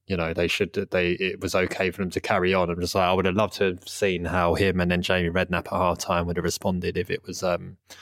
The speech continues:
Liverpool or Man United on the receiving end of it. I'm sure they wouldn't have been so black and white about it. But, um, there you go. But then the question is, Hesketh, thirty-four-year-old Gary Cahill, thirty, is he thirty-four, thirty-four, thirty-five, whatever he is,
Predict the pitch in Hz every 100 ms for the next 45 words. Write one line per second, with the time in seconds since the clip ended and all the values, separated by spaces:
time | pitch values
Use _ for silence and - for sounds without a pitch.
0 | - - 95 90 - 98 90 90 90 87
1 | 98 92 90 87 87 90 - 87 87 87
2 | 85 87 90 90 90 - 98 90 87 92
3 | 95 90 95 87 - 95 87 95 - 90
4 | 95 95 87 90 87 - 92 - 90 92
5 | 92 90 87 _ _ _ _ _ - -
6 | - 117 107 120 113 113 123 131 123 107
7 | - 160 - 127 - 107 - 104 - -
8 | - 247 220 - - _ _ _ _ _
9 | - - 147 131 120 - 139 123 117 113
10 | 113 107 - 113 107 98 113 104 107 95
11 | 123 104 98 104 - 117 - 117 113 123
12 | 117 123 104 - 110 110 110 104 - 107
13 | 101 104 101 98 107 98 90 - -